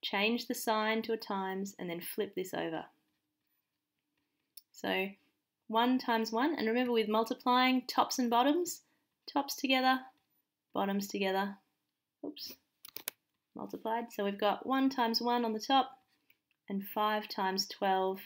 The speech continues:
on the bottom. So we've got one and five times twelve is sixty. So what that means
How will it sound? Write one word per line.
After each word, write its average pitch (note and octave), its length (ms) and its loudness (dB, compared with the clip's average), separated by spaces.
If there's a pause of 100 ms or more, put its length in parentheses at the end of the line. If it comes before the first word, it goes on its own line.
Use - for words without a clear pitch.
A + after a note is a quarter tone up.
(120)
on F#3 100 -6
the F3+ 60 -6
bottom. E3+ 400 -4
So - 160 -12
we've F3+ 200 -6
got F3+ 260 -6
one A#3+ 480 0 (500)
and F#3+ 220 -4
five A#3 260 6
times A#3 300 0
twelve C4+ 380 2 (840)
is G3 140 -12
sixty. - 560 -8 (1120)
So A3 300 2 (640)
what D4+ 200 4
that A#3+ 200 2
means C4+ 560 4